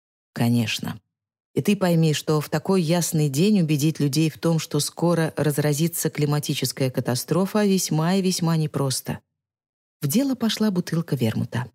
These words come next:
И кроме того, военная значимость отсутствует. И потому генерал счёл поднятую нами проблему несрочной. Львиная доля доклада была как раз о климате. Надо было всё же сходить с ним.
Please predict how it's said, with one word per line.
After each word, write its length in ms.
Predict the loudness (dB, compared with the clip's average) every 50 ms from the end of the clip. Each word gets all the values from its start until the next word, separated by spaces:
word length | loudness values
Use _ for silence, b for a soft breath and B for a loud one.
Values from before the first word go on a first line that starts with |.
| _ _ _ _ _ _ _ _ _ _ _ _ _ _ _ -8
И 80 | -6 -2
кроме 300 | 0 2 4 4 4 4
того, 300 | 2 2 2 2 4 4
военная 480 | 4 4 4 4 4 4 4 4 2
значимость 680 | 2 2 2 2 2 0 0 0 2 0 0 -2 -6 -8 -8
отсутствует. 760 | -6 -6 -4 -2 -2 -4 -4 -4 -6 -4 -4 -4 -4 -6 -10 -16 _ _ _ _ _ _ _ _ -4
И 80 | -4 -2
потому 380 | -2 -2 0 2 2 2 2 2
генерал 500 | 2 2 2 2 2 2 0 0 -2 -4
счёл 400 | -6 -8 -6 -2 -2 -2 -2 -2 -6 _ -2
поднятую 500 | -2 0 0 0 0 0 0 0 2 2
нами 240 | 2 2 0 0
проблему 480 | 0 -2 -2 0 0 2 2 4 4 4
несрочной. 680 | 4 2 0 -2 -2 -4 -4 -4 -4 -6 -6 -6 -6 -8 _ _ _ _ _ _ _ _ _ _ _ _ _ _ _ _ _ _ _ 0
Львиная 560 | 2 2 4 4 4 6 6 6 4 4 4
доля 280 | 4 4 4 4 2
доклада 580 | 2 2 -2 -2 -2 0 0 2 2 2 0 0
была 280 | 2 2 2 2 2 0
как 240 | 0 -4 -2 0
раз 240 | 0 0 0 0 -2
о 40 | -2
климате. 640 | 0 2 2 4 4 2 2 0 -4 -6 -8 -8 -10 _ _ _ _ _ _ _ _ -4
Надо 380 | -2 0 2 2 2 0 0 0
было 240 | 0 0 0 0 -2
всё 220 | -2 -2 -2 0
же 80 | 0 -2
сходить 440 | -2 -4 -4 -4 -2 -2 -2 -4 -4
с 140 | -4 -4
ним. 300 | -4 -4 -4 -6 -8 -10